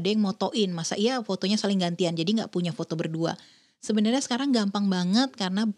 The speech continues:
begitu banyak penawaran-penawaran dari paket photoshoot.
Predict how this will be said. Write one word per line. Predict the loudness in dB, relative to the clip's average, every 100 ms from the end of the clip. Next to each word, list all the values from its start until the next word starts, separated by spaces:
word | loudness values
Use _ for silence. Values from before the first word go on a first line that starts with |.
| -2
begitu | -2 0 -2 0 0 2
banyak | 2 2 0 2 2 0 -16 -20 _ _ _ _ _ _ _
penawaran-penawaran | 0 2 2 2 0 0 -2 0 0 2
dari | 0
paket | -2 -4 -6 -4
photoshoot. | -6 -2 -2 0 -2